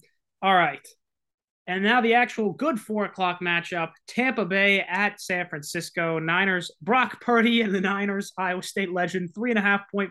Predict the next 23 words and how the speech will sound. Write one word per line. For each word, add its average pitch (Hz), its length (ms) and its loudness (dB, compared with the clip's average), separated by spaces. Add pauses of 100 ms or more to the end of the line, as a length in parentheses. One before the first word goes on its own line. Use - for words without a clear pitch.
favorites 185 380 -4
over 170 180 -6
Brady 170 420 -4
and 151 140 -8
the 151 40 -10
six - 320 -12
and 151 100 -14
six 151 320 -10
Bucks. 170 360 -2 (460)
And 165 100 -6
the 185 120 0
Niners 220 300 2
have 190 100 -2
a 160 60 -10
better 175 220 -2
roster. 165 500 -2
The 156 60 -6
Bucks 180 360 -2
O-line 151 420 0
has 139 140 -6
been 143 160 -8
a - 20 -10
mess. 139 480 -8